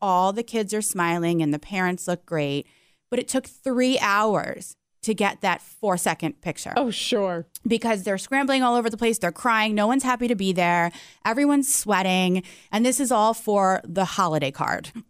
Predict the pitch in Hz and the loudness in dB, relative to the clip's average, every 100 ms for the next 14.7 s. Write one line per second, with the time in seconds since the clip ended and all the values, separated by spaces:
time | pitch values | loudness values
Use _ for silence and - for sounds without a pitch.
0 | - 311 349 226 214 269 254 220 277 - | -4 -4 -2 -2 0 2 2 2 0 2
1 | 269 247 - - - 233 247 370 392 254 | 2 0 -6 -12 -2 2 4 4 4 4
2 | 226 262 320 - 254 - - - _ - | 2 2 -2 -6 -6 -8 -8 -8 _ -2
3 | 330 320 392 - 571 311 285 269 254 233 | 0 2 2 2 0 2 4 4 2 -2
4 | - _ 214 240 240 247 247 - - 240 | -4 _ -4 -2 0 0 -4 -8 -4 0
5 | 196 202 247 240 - 277 285 277 277 277 | 0 2 2 2 0 2 4 4 4 4
6 | 277 247 226 214 226 208 202 190 196 196 | 2 2 0 0 -4 -2 0 0 -2 -2
7 | 180 180 170 165 202 175 165 175 175 165 | -2 0 0 0 -2 0 0 -2 -2 0
8 | 302 339 311 285 - 247 269 262 185 - | 0 0 -2 -4 -4 -4 -2 -2 -2 -4
9 | 175 214 190 175 220 208 208 240 220 208 | -4 -2 -2 -4 -4 -2 0 0 2 0
10 | 214 254 269 240 233 208 175 170 170 170 | 2 2 0 -2 -4 -2 0 0 0 -2
11 | 160 - 180 156 151 - - _ 208 214 | -4 0 2 0 -4 -16 -20 _ -2 2
12 | 214 208 196 180 214 208 185 175 175 165 | 2 2 0 0 0 0 2 0 0 -2
13 | - 170 202 196 175 180 - 160 - 175 | -4 -4 -4 -4 -4 -6 -4 -6 -2 0
14 | 165 160 160 151 165 - | 0 0 -4 -4 -4 -6